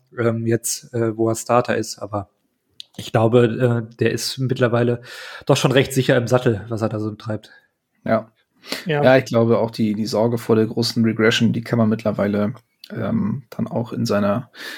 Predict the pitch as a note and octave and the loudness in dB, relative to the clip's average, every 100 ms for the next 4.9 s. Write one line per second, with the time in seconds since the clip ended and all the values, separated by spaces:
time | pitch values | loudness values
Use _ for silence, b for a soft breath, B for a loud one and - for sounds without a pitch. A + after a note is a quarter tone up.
0 | B B _ _ - C3 G#3 F#3+ D#3 D#3 | B B _ _ 2 4 6 6 6 6
1 | D#3 D#3 C#3+ C3+ C3+ A#2+ A2+ B2 A#2+ G#2 | 4 6 8 8 8 6 6 4 4 4
2 | G#2 G2+ G2+ G2 - - A2 G#2+ A2 A2+ | 4 4 4 2 -2 2 4 4 2 0
3 | - G#2 G#2 A#2 - - - A#2 A#2 - | 0 2 0 -2 -4 -4 -2 0 0 2
4 | A2+ - - A2+ A2 A2 G#2 - | 0 0 -6 -2 0 -2 -2 -6